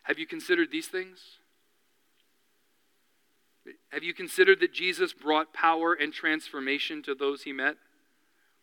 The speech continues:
That he taught with authority? That he literally changed the course of human history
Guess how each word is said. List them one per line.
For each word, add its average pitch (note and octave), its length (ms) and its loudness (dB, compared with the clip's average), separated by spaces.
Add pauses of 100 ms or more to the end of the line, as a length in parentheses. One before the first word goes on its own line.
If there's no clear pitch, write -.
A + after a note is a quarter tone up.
(300)
That D3+ 100 -2
he F3+ 80 -6
taught E3+ 400 -4
with D#3 140 -12
authority? D#3 640 -2 (920)
That E3 120 6
he F#3+ 120 0
literally F3 540 6
changed F3+ 420 -2
the D#3 80 -6
course D#3+ 320 -2
of D#3+ 80 -6
human D3+ 280 -4
history E3+ 440 -2